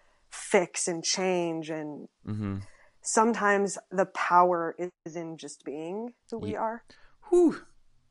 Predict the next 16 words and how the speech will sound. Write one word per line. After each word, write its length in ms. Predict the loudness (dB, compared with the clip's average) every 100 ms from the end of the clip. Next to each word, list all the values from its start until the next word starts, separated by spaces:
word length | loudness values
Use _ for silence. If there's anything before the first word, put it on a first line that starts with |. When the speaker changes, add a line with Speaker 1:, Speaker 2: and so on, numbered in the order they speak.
| _ _ _ -2
Speaker 1:
And 160 | 0
not 240 | 2 2 -2
trying 280 | -6 -6
to 60 | -6
change 440 | -8 -8 -6 -4 -6
or 80 | -8
fix 420 | -4 -4 -4 -8
or 60 | -8
do 220 | -4 -2
away 300 | -2 -2 -2
with 220 | -4 -6 -10
or 100 | -10
transform, 1160 | -10 -10 -10 -10 -4 0 0 0 -2 -4 -8 -10 _ _ _ 0
although 180 | 2 2 0
you 80 | -2
will. 480 | 0 -2 -2 -10